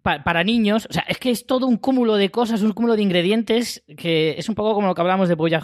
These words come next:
Horseman antes, ¿no? Es como un montón de ingredientes que dices, "Dios mío, ¿de ahí qué va a salir?", y al final consigue salir algo,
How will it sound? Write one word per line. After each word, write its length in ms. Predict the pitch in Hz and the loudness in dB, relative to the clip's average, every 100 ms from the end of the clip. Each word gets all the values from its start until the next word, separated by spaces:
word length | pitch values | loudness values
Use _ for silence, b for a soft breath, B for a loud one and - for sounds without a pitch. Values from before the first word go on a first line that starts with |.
| 160 | -2
Horseman 380 | 156 147 131 135 | -2 -2 -2 -2
antes, 260 | 135 123 | -4 -4
¿no? 160 | 127 160 | -2 -2
Es 140 | 156 | -4
como 400 | - 143 135 131 B B | -6 -4 -2 -4 B B
un 120 | 180 | -2
montón 220 | 240 240 226 | 0 2 2
de 40 | |
ingredientes 480 | 196 185 190 165 - | 2 2 2 -2 -2
que 80 | 165 | -4
dices, 220 | 147 139 | -2 -2
"Dios 160 | 143 | -2
mío, 180 | 151 170 | 0 0
¿de 80 | 143 | 0
ahí 120 | 143 | 0
qué 120 | 190 | 0
va 80 | 170 | -2
a 40 | 160 | 0
salir?", 440 | 170 156 208 - _ _ | 0 2 0 -6 _ _
y 60 | 113 | -6
al 80 | - | -4
final 280 | 139 151 185 | -2 -2 -2
consigue 440 | 175 - 170 190 | -4 -4 -2 0
salir 340 | - 147 170 | 0 0 2
algo, 380 | 165 170 190 202 | 2 2 0 -2